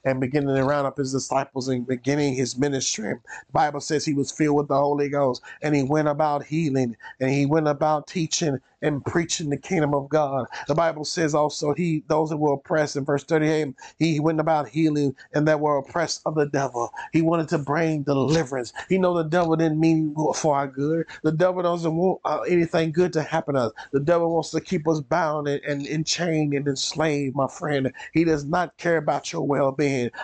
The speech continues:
My friend, that's why Jesus came to break the yoke. He came <coughs> to break the bondage.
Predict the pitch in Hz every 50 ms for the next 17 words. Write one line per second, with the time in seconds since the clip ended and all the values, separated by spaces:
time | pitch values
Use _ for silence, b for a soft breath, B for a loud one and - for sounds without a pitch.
0 | B B 151 156 147 - - - 202 190 175 175 185 180 - - - 160 160 143
1 | 131 160 185 180 156 151 139 - - - 160 165 160 170 160 147 139 - 160 165
2 | 156 - _ 139 151 160 151 147 135 135 123 - - 120 107 - B B B B
3 | B 190 180 - - - 214 214 190 - - - 302 - 160 156 170 160 147 156
4 | 175 185 160 - - 156 151 - - 170 185 170 151 127 117 113 120 131